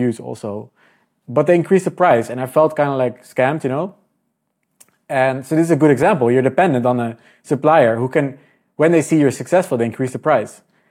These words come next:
This happens to people who have co-working spaces too. There's a Bali co-working space famous who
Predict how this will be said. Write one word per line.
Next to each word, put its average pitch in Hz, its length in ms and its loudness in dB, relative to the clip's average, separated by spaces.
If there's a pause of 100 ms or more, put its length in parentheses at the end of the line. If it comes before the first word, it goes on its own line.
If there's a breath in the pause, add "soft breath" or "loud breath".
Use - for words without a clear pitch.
(140)
This 139 140 -6
happens 180 260 0
to 196 100 0
people 180 300 0
who 151 340 0
have 135 200 -6
co-working 160 380 2
spaces 113 340 -4
too. 123 320 -2
There's 127 160 -2
a 131 80 -2
Bali 131 320 0
co-working 135 340 -2
space 117 400 -6
famous 120 460 -4
who 117 420 -8